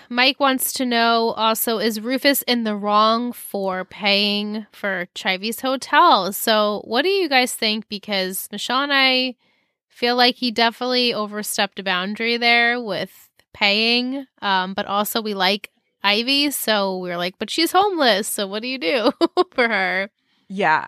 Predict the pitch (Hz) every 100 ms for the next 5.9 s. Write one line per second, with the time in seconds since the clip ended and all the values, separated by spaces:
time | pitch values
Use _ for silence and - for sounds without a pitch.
0 | _ 233 254 _ 302 480 - - _ _
1 | _ 214 208 196 226 277 320 349 339 330
2 | 320 - _ _ _ _ _ _ _ _
3 | - 196 _ 208 196 185 - 202 196 202
4 | 208 190 185 180 160 165 - - _ 254
5 | 262 226 214 233 208 196 180 175